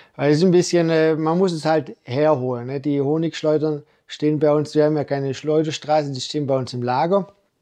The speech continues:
Und da muss man die einfach vorholen, man muss die Zeit haben, man muss den Platz haben und natürlich letztendlich muss man auch Lust haben, ja. Ähm,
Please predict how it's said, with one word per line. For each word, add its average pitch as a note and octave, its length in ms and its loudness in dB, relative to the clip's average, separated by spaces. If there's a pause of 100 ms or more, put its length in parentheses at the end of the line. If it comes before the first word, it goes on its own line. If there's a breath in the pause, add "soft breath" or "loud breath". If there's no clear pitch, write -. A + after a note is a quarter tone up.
(880)
Und C#3+ 140 0
da C#3 100 2
muss C#3+ 220 0
man C#3 80 0
die C3 100 2
einfach B2+ 260 -4
vorholen, D3+ 520 2
man B2+ 120 -4
muss C3 160 -8
die B2 160 -12
Zeit C3 300 -2
haben, C3+ 240 0
man B2 140 -4
muss B2 160 -10
den A#2+ 160 -8
Platz A2 340 -10
haben B2+ 360 -6 (580 loud breath)
und C#3+ 640 2
natürlich C#3+ 400 2
letztendlich C3+ 480 0
muss C3 200 -2
man C3 140 -4
auch A2+ 120 -4
Lust C3+ 340 -4
haben, G#2 360 -14
ja. A2 200 -14 (720 loud breath)
Ähm, D#3 680 0